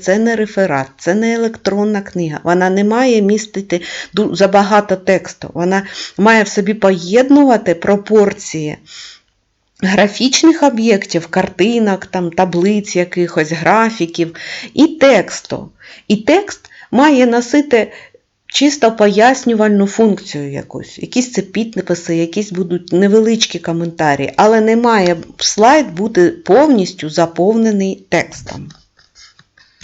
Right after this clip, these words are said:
Текст ми з вами можемо додавати до презентації, перш за все, з клавіатури.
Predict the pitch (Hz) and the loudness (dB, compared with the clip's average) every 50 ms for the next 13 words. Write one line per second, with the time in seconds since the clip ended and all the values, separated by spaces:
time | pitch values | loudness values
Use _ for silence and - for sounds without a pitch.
0 | - - _ - - _ _ _ _ _ _ - - - - - - - - _ | -20 -20 _ -20 -20 _ _ _ _ _ _ -20 -20 -20 -20 -20 -20 -20 -20 _
1 | _ _ _ _ _ _ _ _ _ _ _ _ _ _ _ _ _ _ _ _ | _ _ _ _ _ _ _ _ _ _ _ _ _ _ _ _ _ _ _ _
2 | _ - 330 381 415 403 - - - - - - - - - - - - - _ | _ 2 2 2 2 0 -6 -12 -16 -16 -16 -14 -14 -16 -16 -20 -20 -20 -20 _
3 | _ _ _ _ _ - 190 208 233 285 320 339 - - - 175 175 175 196 202 | _ _ _ _ _ -2 0 4 4 6 6 4 4 2 -2 -4 -4 -4 -2 0
4 | 226 233 247 247 226 226 226 220 220 214 226 - - 185 190 196 190 175 170 170 | 0 0 0 0 0 0 0 -2 -2 -6 -10 -8 -4 0 2 2 2 2 0 -4
5 | 170 160 156 156 151 151 170 160 170 185 180 165 170 160 147 139 139 - 110 101 | -4 -6 -6 -8 -4 -4 -2 0 2 0 0 0 -2 -4 -4 -6 -10 -12 -14 -14
6 | 98 - - _ _ _ _ _ _ _ _ _ _ _ _ _ - 165 185 170 | -14 -16 -20 _ _ _ _ _ _ _ _ _ _ _ _ _ -6 -2 -2 -2
7 | - - - 151 139 - 151 156 165 160 247 330 370 370 - - 285 294 294 285 | -2 -6 -10 -12 -10 -8 -8 -8 0 2 2 2 2 0 -6 -6 -4 -4 -4 -4
8 | - 208 220 226 202 - 180 165 160 - - - 220 269 262 262 - - - 170 | -4 -4 -4 -4 -4 -6 -6 -6 -6 -8 -8 -4 -2 -2 -2 -4 -8 -10 -6 -4
9 | 175 196 196 180 185 180 170 180 - - - - - | -2 -2 -2 -2 -4 -4 -6 -8 -12 -16 -16 -16 -16